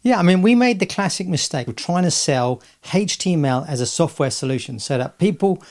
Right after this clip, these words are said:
could run it on their own kit in their own environments as an email service for their employees, right? And then, you know, about twelve months later, we started to realize,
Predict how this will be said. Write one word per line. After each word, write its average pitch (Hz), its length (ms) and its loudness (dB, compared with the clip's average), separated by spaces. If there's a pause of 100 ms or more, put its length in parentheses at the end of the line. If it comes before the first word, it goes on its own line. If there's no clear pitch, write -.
(220)
could 127 200 -2
run 170 200 2
it 196 100 -10
on 147 140 0
their 135 180 0
own 202 240 2
kit - 480 -6 (420)
in 151 140 4
their 139 200 4
own 139 280 2
environments 127 720 0
as 147 200 0
an 139 140 2
email 147 320 4
service 135 260 -4
for 143 120 -4
their 131 180 2
employees, 175 680 -2 (340)
right? 147 240 0 (500)
And 208 220 -6
then, 214 500 2 (240)
you 214 140 2
know, 156 160 4
about 151 420 -2
twelve 214 300 0
months 170 340 0
later, 180 360 0
we 147 120 0
started 170 280 -2
to 156 60 -2
realize, 160 220 0